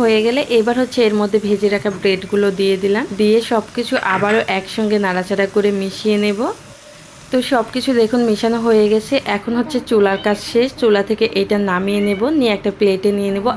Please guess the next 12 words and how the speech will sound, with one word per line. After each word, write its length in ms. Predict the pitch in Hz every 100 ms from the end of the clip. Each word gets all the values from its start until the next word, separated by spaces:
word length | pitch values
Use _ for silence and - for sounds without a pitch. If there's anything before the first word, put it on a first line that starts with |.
| 214
আর 60 | 262 -
একটু 220 | - - 254
কাজ 120 | 208 180 190
বাকি 240 | 180 202 190
আছে, 180 | 185 254 311 - - - -
তো 60 | 269 262
এটা 140 | 247 254 226
একটা 140 | 247 -
প্লেটে 280 | 196 214 226 226
নিয়ে 180 | 214 214
নিলাম। 240 | 214 220 233 202
এখন 160 | 202